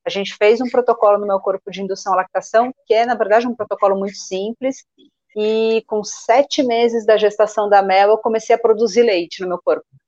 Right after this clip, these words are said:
Então, foi bonito ver, assim, a nossa, nossa realização do maternar, porque eram transformações de corpos muito diferentes e, ao mesmo tempo, muito simbólicos, né? A Mel tava crescendo barriga,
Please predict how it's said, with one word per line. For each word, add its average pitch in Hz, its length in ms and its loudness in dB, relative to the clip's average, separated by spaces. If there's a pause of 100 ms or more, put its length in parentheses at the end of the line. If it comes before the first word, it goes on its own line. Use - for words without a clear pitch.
(180)
Então, 185 260 2
foi 214 160 4
bonito 226 520 2
ver, 190 220 4
assim, 175 240 0
a 170 80 0
nossa, 170 480 0
nossa 165 360 -2
realização 180 920 0
do 214 80 -2
maternar, 185 640 -2
porque - 240 -4
eram 220 220 -2
transformações 214 800 -6
de 208 100 -8 (100)
corpos 196 540 2 (560)
muito 262 540 0
diferentes 247 960 0
e, 262 40 6
ao 247 140 2
mesmo 240 340 -2
tempo, 233 540 -2
muito 240 600 0
simbólicos, 196 840 0
né? 170 180 -2
A 185 60 -2
Mel 170 180 0
tava 196 180 -2
crescendo 196 400 -4
barriga, 185 640 0